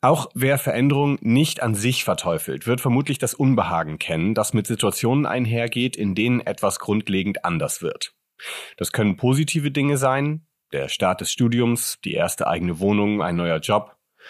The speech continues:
Oder es sind unangenehme Veränderungen,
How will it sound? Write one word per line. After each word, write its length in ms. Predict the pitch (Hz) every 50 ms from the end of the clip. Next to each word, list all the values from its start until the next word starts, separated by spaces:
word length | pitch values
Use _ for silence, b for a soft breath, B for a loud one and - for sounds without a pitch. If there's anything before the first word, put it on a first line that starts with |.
| B B B B B B B _
Oder 360 | - 190 196 170 165 175 -
es 160 | - 131 131 -
sind 300 | 151 147 151 156 - - _
unangenehme 580 | 123 117 123 113 104 92 90 90 90 82 82
Veränderungen, 680 | 80 - - - 80 82 82 82 76 80 - 55 -